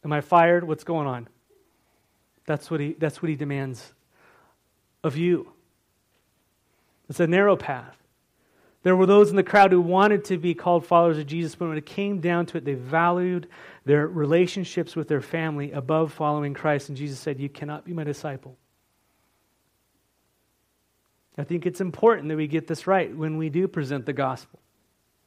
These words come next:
It's a total surrender. It is a total surrender.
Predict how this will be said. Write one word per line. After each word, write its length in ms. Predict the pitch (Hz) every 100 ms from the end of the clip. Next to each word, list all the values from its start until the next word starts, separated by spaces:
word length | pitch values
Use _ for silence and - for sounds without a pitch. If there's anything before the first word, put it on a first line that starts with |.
| _ _ _ _ _ _ _ _ _
It's 260 | 170 - - _ _ -
a 120 | 175
total 640 | - - 214 202 165 143 _
surrender. 600 | - 170 160 156 131 117 _ _ _ _
It 100 | 185
is 120 | 175
a 80 | 170
total 460 | 170 - 220 208 156
surrender. 600 | - 160 156 151 131